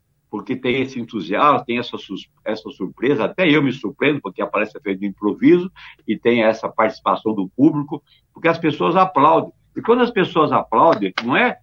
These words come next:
aplauso para a minha pessoa, o aplauso é o amém da igreja. Tocou. Ah, tocou meu coração, e eu senti, eu percebi.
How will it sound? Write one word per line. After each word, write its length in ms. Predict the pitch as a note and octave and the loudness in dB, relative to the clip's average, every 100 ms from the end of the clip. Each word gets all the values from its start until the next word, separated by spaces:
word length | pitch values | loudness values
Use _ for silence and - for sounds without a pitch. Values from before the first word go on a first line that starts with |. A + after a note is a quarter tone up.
| _ _ | _ _
aplauso 560 | B2+ B2+ B2 C3 - - _ _ _ _ _ - | -4 0 2 2 0 -12 _ _ _ _ _ -2
para 220 | A#2+ A#2+ | 0 2
a 20 | |
minha 220 | G#2+ A#2+ A#2 | 0 -2 -6
pessoa, 520 | G#2 G2 G2+ F#2 - _ - | -6 -8 -6 -6 -6 _ 0
o 60 | |
aplauso 480 | D3+ D3+ D3 F3 D#3+ | 0 2 2 2 2
é 20 | |
o 40 | F#3+ | 2
amém 300 | F#3+ G3 G3 | 2 -2 -2
da 80 | A#3 | -2
igreja. 540 | A3+ F3 G3 C3 F#2 _ - - - - | 0 0 0 -2 -6 _ -10 -10 -16 -6
Tocou. 500 | G#3+ - E3+ F3+ - _ _ _ _ | -4 -2 -2 -2 -6 _ _ _ _
Ah, 240 | E3+ F#3 - - - _ - | 0 0 -2 -6 -8 _ -8
tocou 240 | F3+ F#3+ | -6 -4
meu 100 | F#3 | -6
coração, 540 | F#3 F#3 F3 - F3+ | -4 -4 -4 -4 0
e 40 | E3+ | 2
eu 100 | F#3 | 0
senti, 420 | - F#3+ F#3 F#3+ | -2 -4 -4 0
eu 140 | G3 | 0
percebi. 580 | - F3+ - C#3+ E3+ E3+ | 2 0 0 0 2 0